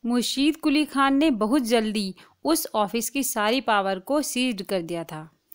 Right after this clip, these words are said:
हैदराबाद और अवध के रूलर्स की तरह उन्होंने भी राज्य के राजस्व प्रशासन की कमान संभाली। बंगाल में मुगल प्रभाव को कम करने के प्रयास में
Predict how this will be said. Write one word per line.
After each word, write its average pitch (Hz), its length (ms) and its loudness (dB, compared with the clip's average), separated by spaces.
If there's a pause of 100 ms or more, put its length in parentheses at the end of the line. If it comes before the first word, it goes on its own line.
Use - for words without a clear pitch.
(320)
हैदराबाद 233 760 2
और 254 220 2
अवध 208 420 0
के 269 240 0
रूलर्स 220 500 -2
की 262 200 -4
तरह 247 460 -2
उन्होंने 240 420 2
भी 277 220 2
राज्य 208 460 0
के 285 200 2
राजस्व 220 500 0
प्रशासन 214 640 -4
की 302 120 -2
कमान 226 400 0
संभाली। 185 540 -4 (800)
बंगाल 254 440 2
में 330 200 6
मुगल 240 320 4
प्रभाव 247 380 0 (100)
को 311 120 2
कम 226 280 0
करने 233 300 -2
के 254 120 -2
प्रयास 226 580 0
में 294 180 -2